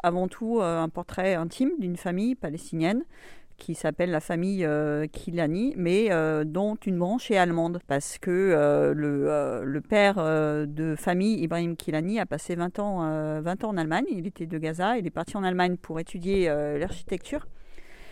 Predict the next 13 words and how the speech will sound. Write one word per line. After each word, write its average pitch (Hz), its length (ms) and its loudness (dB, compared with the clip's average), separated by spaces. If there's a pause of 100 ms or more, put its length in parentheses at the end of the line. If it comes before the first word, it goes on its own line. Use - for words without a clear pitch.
(180)
Et 160 80 0
puis 180 180 -4
là-bas, 170 320 6
il 175 100 2
a 156 80 4
marié, 175 480 2
euh, 151 360 2
il 160 40 -2
s'est - 160 -6
marié 170 220 2
avec 165 220 0
une 151 100 -2
Allemande. 208 380 0